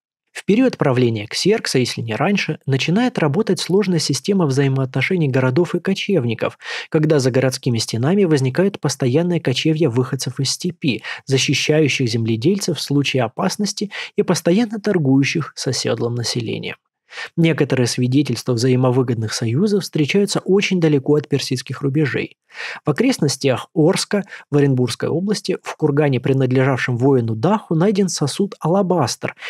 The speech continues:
и золотые браслеты, несомненно, персидского происхождения.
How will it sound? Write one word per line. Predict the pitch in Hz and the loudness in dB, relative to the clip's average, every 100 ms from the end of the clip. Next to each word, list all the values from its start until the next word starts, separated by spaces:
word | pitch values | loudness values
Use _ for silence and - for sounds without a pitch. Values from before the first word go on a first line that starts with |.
| - | -6
и | 139 | 0
золотые | 143 139 139 180 | 2 2 4 2
браслеты, | 156 175 - 190 147 - | 2 0 -2 0 0 0
несомненно, | 110 117 123 120 123 208 196 | -4 -4 -2 0 2 2 0
персидского | 160 143 139 131 151 | 0 -2 -2 -2 -4
происхождения. | 139 151 139 180 160 127 98 104 - | -2 -2 -2 -4 -4 -4 -4 -8 -14